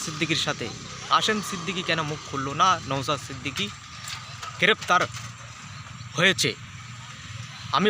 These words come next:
বড় আশায় ছিলাম যে কাশেম সিদ্দিকী মুখ খুলবে, কিন্তু সেটা হলো না। কাশেম সিদ্দিকী মুখ তো খুলে, মুখ তো খোলা দূরের কথা, কাশেম সিদ্দিকী সোশ্যাল মিডিয়ায় কোনো মুখটাই দেখতে পারলাম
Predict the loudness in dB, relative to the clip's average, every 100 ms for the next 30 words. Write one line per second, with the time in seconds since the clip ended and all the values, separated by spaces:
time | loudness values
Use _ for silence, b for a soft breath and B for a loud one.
0 | 8 8 8 8 6 6 4 4 4 6
1 | 6 6 2 2 2 2 4 2 2 2
2 | 4 2 2 2 2 0 -2 -4 -6 -6
3 | -6 -4 -4 -4 -2 2 6 6 8 6
4 | 6 2 -2 2 4 4 2 0 -2 -2
5 | 0 0 0 0 0 2 4 4 4 0
6 | -4 0 2 4 2 0 4 4 4 2
7 | 4 4 6 10 8 6 B B B 4
8 | 6 4 2 -2 -2 -2 -4 -4 0 2
9 | 2 0 2 2 0 0 0 0 -8 -14
10 | -12 -14 -14 -4 2 2 6 4 4 2
11 | 2 2 2